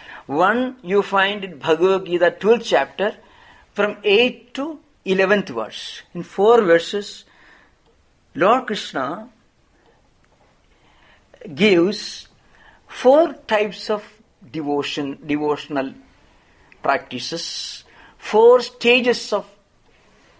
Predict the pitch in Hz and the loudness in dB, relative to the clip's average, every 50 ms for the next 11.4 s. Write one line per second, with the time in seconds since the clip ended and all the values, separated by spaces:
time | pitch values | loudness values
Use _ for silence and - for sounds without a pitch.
0 | _ _ _ _ _ _ _ _ _ _ _ _ 160 156 156 - 202 165 170 185 | _ _ _ _ _ _ _ _ _ _ _ _ -6 -6 0 2 2 4 4 4
1 | 185 190 202 190 190 - 175 175 170 - - - 131 123 135 151 147 147 151 147 | 4 4 4 4 2 0 -2 -4 -4 -4 -6 -18 -10 -6 -4 -2 0 0 0 0
2 | 147 - 147 135 120 - - 113 107 - _ _ - - - - - - - - | -2 -6 -10 -12 -12 -8 -6 -8 -8 -8 _ _ -20 -18 -16 -16 -14 -14 -14 -16
3 | - - - _ _ _ _ _ _ - - - - - 180 190 190 190 185 185 | -18 -20 -20 _ _ _ _ _ _ -20 -20 -20 -10 -4 -2 0 0 2 0 0
4 | 180 147 139 175 185 - - 233 226 226 233 233 185 143 113 110 - - - - | -2 -2 -2 -2 0 2 2 2 2 4 4 4 2 2 0 -2 -4 -10 -14 -16
5 | - - _ _ _ _ _ _ _ _ _ _ _ _ _ _ _ _ _ _ | -18 -18 _ _ _ _ _ _ _ _ _ _ _ _ _ _ _ _ _ _
6 | _ _ _ _ _ _ _ _ _ _ _ - - - - - - - _ _ | _ _ _ _ _ _ _ _ _ _ _ -20 -20 -20 -20 -20 -20 -20 _ _
7 | - 160 156 170 175 180 185 190 190 - - _ _ _ - _ _ - - 151 | -6 -2 0 0 0 0 -4 -8 -14 -18 -20 _ _ _ -20 _ _ -10 -4 0
8 | 143 139 131 127 113 - - _ _ _ _ _ _ _ _ _ _ _ - - | 2 2 2 2 0 -4 -12 _ _ _ _ _ _ _ _ _ _ _ -20 -18
9 | _ 147 156 147 139 165 185 196 208 214 214 214 - - - - - _ _ _ | _ -4 -4 -2 0 0 2 2 2 0 0 -6 -10 -16 -18 -18 -20 _ _ _
10 | _ _ _ _ _ _ _ - - - - - - - - - 123 127 - - | _ _ _ _ _ _ _ -20 -20 -18 -18 -18 -18 -18 -16 -10 -8 -6 -6 -6
11 | 60 - - - - - - - | -8 -10 -12 -14 -14 -16 -18 -18